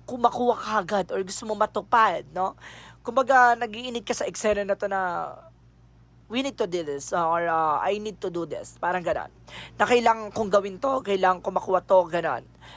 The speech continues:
Kumbaga, there's a desire within reach, no?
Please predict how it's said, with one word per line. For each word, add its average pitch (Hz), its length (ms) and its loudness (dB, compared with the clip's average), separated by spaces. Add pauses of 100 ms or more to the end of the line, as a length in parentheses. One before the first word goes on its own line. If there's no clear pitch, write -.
(100)
Kumbaga, 240 320 4
there's 240 320 6
a 214 160 10
desire 208 480 4
within 190 320 0
reach, 165 400 -10
no? 170 240 0